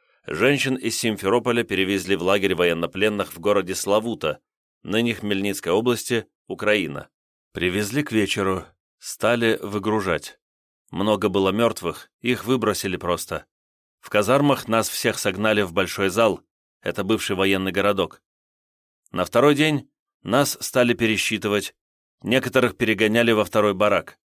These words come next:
Я себя тогда чувствовала очень плохо. Я ничего не могла есть. Помню, когда нас еще в Симферополе высадили, то девушки спрашивали, когда же, мол, вы будете женщин отпускать, ведь мы не мужчины.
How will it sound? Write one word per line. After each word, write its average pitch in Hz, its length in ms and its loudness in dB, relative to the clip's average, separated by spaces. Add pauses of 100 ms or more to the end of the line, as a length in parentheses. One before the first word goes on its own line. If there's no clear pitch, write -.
(440)
Я 101 180 2
себя 107 260 0
тогда 110 260 2
чувствовала 101 480 -2
очень 101 300 0
плохо. 98 420 -2 (600)
Я 95 160 2
ничего 110 360 0
не 127 120 4
могла 117 280 2
есть. 107 400 -2 (960)
Помню, 113 300 2
когда 110 300 0
нас 113 260 0
еще 113 240 -2
в - 80 -6
Симферополе 107 640 0
высадили, 90 600 -4 (380)
то 98 100 2
девушки 143 440 2
спрашивали, 113 640 0
когда 101 380 0
же, 113 140 -2
мол, 110 380 0 (180)
вы 107 180 0
будете 117 400 2
женщин 107 440 0
отпускать, 101 640 0 (380)
ведь 98 200 -4
мы 113 140 2
не 117 80 2
мужчины. 113 640 0